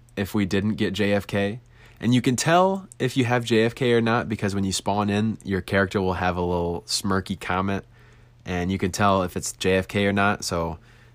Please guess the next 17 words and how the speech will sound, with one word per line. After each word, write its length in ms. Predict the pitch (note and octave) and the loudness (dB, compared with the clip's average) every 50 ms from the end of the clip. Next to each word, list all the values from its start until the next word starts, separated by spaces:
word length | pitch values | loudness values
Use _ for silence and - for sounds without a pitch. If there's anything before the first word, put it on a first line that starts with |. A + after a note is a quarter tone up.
| _ - _ | _ -14 _
if 160 | - F#2 - | -10 -6 -4
it's 140 | F#2+ - - | -4 0 2
not 180 | A#2 A2+ A2 | 2 2 2
J 160 | A2 B2+ B2+ B2+ | 2 2 2 2
F 100 | A#2+ - | 2 2
K, 360 | - D#3+ D#3+ D3 A#2+ A#2 A#2+ | 0 0 0 2 0 -2 -4
I 140 | - F2+ F#2 | -4 -4 -2
mean, 380 | F#2 F#2 F2+ F#2 F#2 F2+ F2 C#2+ | -2 -2 -2 -2 -2 -4 -4 -4
you 60 | F#2+ F#2+ | -2 -2
might 160 | F2+ F#2 F#2+ | 0 0 0
as 120 | F2+ F2 | 0 0
well 160 | G2 F#2 F#2 | 0 0 2
reset 460 | F2+ E2+ F#2 F#2 F2 - - F#2 E2 B1 | 2 0 0 -2 -2 -2 -2 -2 -2 -4
until 240 | F2 E2+ - F2 | -6 -6 -4 -2
you 100 | F2 F2 | -2 -2
get 180 | E2+ E2+ F2 E2 | -2 -2 -4 -4
him. 140 | E2 D#2 | -4 -8